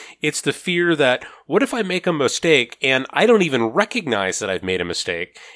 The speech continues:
And that part is now gonna be unairworthy. It's gonna be installed in my airplane, and it's gonna show its ugly head down the road.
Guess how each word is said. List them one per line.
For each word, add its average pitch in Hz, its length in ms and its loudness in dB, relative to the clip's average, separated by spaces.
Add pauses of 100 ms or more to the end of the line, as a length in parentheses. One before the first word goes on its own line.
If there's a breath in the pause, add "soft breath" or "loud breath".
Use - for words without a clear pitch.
And 131 160 -2
that 175 180 2
part 165 480 4
is 139 220 -4
now 139 180 2
gonna 131 220 -2
be 117 160 -4
unairworthy. 120 1000 0
It's 120 140 -10
gonna 120 220 -2
be 110 100 -4
installed 123 540 -4
in 123 80 -6
my 101 120 -4
airplane, 104 540 -2 (260 loud breath)
and 123 140 -2
it's - 140 -6
gonna 120 180 2
show 131 340 0
its 113 200 -2
ugly 113 320 -2
head 107 240 0
down 90 240 -4
the 85 80 -10
road. 143 420 -2